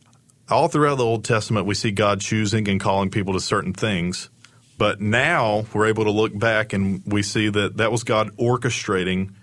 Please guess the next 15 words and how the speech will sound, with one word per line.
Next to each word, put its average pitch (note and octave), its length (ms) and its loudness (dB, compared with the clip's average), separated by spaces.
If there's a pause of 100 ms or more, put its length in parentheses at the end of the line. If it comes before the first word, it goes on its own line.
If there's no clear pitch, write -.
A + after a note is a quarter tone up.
(260)
and G2+ 240 -2
leading A2 400 0
up G2+ 420 -2
to G2+ 140 -2
a F#2 60 -2
specific - 520 -6
purpose. G2 500 -4 (560)
And G2 80 0
that F#2+ 60 -2
purpose F2+ 320 -2
was G2 100 -2
Jesus. F#2 520 -4 (840)
We A2+ 120 4
also C3 320 2
see A#2 260 0